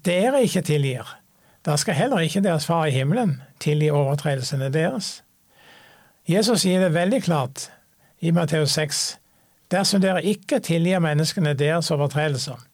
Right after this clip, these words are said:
da skal heller ikke deres far i himmelen tilgi deres, deres overtredelser.» Bønn, det er fellesskap med Gud.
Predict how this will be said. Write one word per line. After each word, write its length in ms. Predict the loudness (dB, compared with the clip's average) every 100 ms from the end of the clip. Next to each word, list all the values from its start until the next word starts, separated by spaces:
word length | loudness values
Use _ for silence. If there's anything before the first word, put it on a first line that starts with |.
| _ _ _ -4
da 60 |
skal 180 | -2 0
heller 300 | 0 2 2
ikke 180 | 2 2
deres 200 | 2 0
far 260 | 0 0 0
i 100 | 0
himmelen 440 | 0 2 2 0 -2
tilgi 320 | -2 0 0
deres, 680 | 0 0 0 0 -2 -4 -8 _ -2
deres 260 | 0 2
overtredelser.» 600 | 0 0 -2 -4 -6 -12 -20 _ -20 -20 -20 -20 -20 _ -2
Bønn, 220 | 2 4
det 80 | 2
er 120 | 2
fellesskap 420 | 0 0 0 0
med 120 | 0 0
Gud. 340 | -4 -4 -16